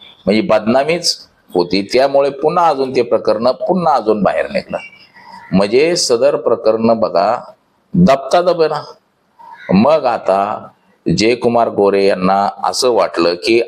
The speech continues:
आता बाबा आपली काय खैर नाही, म्हणजे हे प्रकरण मानकुटीवर न उतारता उतरना.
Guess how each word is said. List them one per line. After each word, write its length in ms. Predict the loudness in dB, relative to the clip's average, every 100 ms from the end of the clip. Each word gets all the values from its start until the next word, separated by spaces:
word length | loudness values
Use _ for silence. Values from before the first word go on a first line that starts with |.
| -2
आता 300 | -4 -2 0
बाबा 520 | 0 0 0 0 -4 -12 -20 _ _ _ _ _ _
आपली 340 | -4 -4 -2 -2
काय 200 | 0 -2
खैर 380 | -2 0 0 -2
नाही, 480 | -4 -4 -6 -10 -4
म्हणजे 640 | -2 2 2 2 0 -6 -14 -18 -20 -20 _ _ _ -16
हे 300 | -6 0 0
प्रकरण 520 | 0 -2 0 -2 0
मानकुटीवर 760 | 0 2 0 0 -4 0 2 2
न 100 | 0
उतारता 560 | 0 0 0 -2 -2
उतरना. 640 | -4 -2 -2 0 0 -4